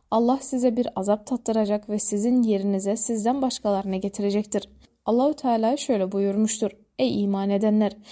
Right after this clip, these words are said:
size ne oldu ki Allah yolunda savaşa çıkın denildiği zaman yere çakılıp kalıyorsunuz?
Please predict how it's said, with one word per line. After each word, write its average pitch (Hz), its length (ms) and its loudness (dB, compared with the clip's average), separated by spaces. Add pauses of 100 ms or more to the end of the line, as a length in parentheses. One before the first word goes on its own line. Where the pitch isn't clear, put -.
(140)
size 240 440 0
ne 202 100 2
oldu 262 260 0
ki - 300 -4
Allah 214 280 0
yolunda 262 480 0
savaşa 202 400 -4
çıkın 226 400 0
denildiği 214 480 0
zaman 202 340 -2 (240)
yere 226 220 4
çakılıp 208 460 -6
kalıyorsunuz? 196 720 -2